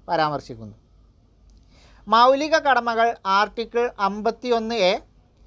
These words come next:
രാഷ്ട്രപതിയുടെ ഇംപീച്ച്മെന്റ് ആർട്ടിക്കിൾ എഴുപത്തിയൊന്ന്.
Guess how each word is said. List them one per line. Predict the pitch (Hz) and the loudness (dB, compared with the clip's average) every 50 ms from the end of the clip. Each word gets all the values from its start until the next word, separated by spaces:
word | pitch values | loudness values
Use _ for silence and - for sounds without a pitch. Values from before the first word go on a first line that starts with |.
| - _ - - 202 | -20 _ -14 -6 -2
രാഷ്ട്രപതിയുടെ | 226 226 233 247 269 269 - 302 285 277 277 269 277 269 262 269 | 0 2 4 2 2 2 0 0 2 4 2 2 2 2 2 2
ഇംപീച്ച്മെന്റ് | 269 254 226 220 202 214 202 214 214 196 214 202 208 208 202 208 214 220 - | 2 2 0 -6 -8 -8 -8 -8 -8 -8 -8 -10 -8 -6 -4 -4 -4 -2 0
ആർട്ടിക്കിൾ | 190 185 185 185 190 - 196 190 190 208 220 226 - | 0 2 0 0 -2 -4 -10 -6 -4 -6 -6 -6 -6
എഴുപത്തിയൊന്ന്. | 185 175 170 170 170 175 170 - - 196 170 139 120 113 | -8 -8 -6 -6 -4 -6 -6 -6 -6 -8 -8 -8 -8 -12